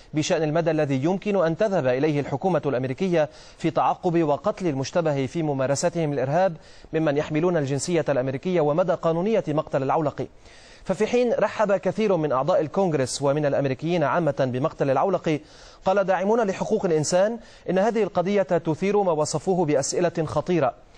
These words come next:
وأكد ناشطون في مجال الحريات المدنية أنه لم يتم بذل أي جهد لتوجيه اتهامات رسمية للعولقي، وأن هناك شكوكاً حول انخراطه في أي من الجرائم. وأشاروا إلى أنه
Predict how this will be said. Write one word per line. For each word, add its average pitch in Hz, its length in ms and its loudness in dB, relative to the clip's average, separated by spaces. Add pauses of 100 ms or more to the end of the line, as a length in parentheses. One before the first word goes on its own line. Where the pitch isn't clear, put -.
(300)
وأكد 156 340 2
ناشطون 151 520 0
في 151 160 -2
مجال 139 300 2
الحريات 151 540 0
المدنية 147 640 0 (360)
أنه 156 340 2
لم 180 240 2
يتم 180 400 0
بذل 139 280 0
أي 147 160 2
جهد 165 280 0
لتوجيه 151 680 0
اتهامات 139 460 -2
رسمية 160 400 0
للعولقي، 147 600 0 (400)
وأن 143 200 0
هناك 143 360 0
شكوكاً 160 680 -2
حول 151 220 0
انخراطه 147 560 -2
في 143 240 -4
أي 156 220 0
من 143 140 -2
الجرائم. 135 580 0 (540)
وأشاروا 208 500 2
إلى 185 120 4
أنه 208 340 2